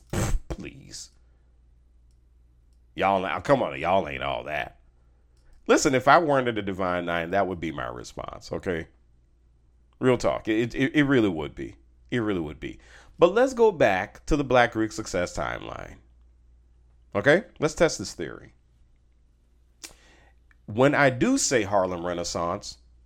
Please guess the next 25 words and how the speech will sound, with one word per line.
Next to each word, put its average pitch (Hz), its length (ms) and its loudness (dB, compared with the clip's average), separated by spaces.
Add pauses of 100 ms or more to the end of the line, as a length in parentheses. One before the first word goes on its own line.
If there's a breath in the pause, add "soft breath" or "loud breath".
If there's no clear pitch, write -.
(140)
who 147 100 0
do 143 60 2
you 135 60 2
think 117 200 -4
about 85 260 -2
first? - 520 -8 (1300)
Langston 110 280 0
Hughes, 131 220 2
maybe? 160 380 0 (320)
Okay, 170 180 -2
cool. 190 300 -2 (120)
Omega 110 240 0
Psi 107 200 0
Phi. - 340 -6 (760)
Zora 175 200 2
Neale 202 160 0
Hurston? 226 440 -4 (500)
Okay. 247 260 -2 (760)
Zeta 98 200 0
Phi 139 180 4
Beta. 143 280 -6 (600 loud breath)
Oh, 160 280 8
James 135 340 0
Weldon 107 340 0
Johnson. 82 560 -10